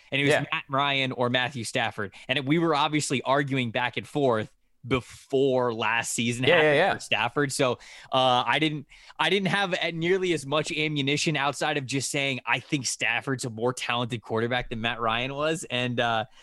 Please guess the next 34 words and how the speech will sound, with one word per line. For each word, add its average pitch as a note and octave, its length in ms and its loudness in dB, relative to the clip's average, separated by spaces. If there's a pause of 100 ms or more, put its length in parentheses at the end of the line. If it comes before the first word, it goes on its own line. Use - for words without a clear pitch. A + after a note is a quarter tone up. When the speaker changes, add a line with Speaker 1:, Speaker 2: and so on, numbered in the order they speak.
(120)
Speaker 1:
now A#3 200 2
I C#4 80 0
feel C4+ 180 2
a - 20 4
little A#3+ 160 6
bit A3 120 2
more F#3+ 160 2
validated D3+ 720 2
a C3 60 0
year D3 280 2
later B2+ 340 2
after A#2 300 -2
having A2+ 480 -4 (300)
that A#2+ 220 -2
debate, A2+ 420 -2
but, G2 260 -10
uh, G2+ 140 -6
I'm C3 100 -6
still F#3+ 320 -6
shocked - 460 -6
that F3 60 -8
you D#3 120 -6
picked - 320 -6
him. E3 240 -4 (560)
Speaker 2:
Oh, G3 60 8
Speaker 1:
He, G#3+ 80 10
Speaker 2:
you C#3+ 100 8
are? E3+ 360 6
Speaker 1:
that's, - 40 2
Speaker 2:
Okay. C#3+ 180 4
Speaker 1:
that's, E2+ 200 2 (200)
I F#3 80 0
mean, C4+ 120 0
that's, C#4+ 160 0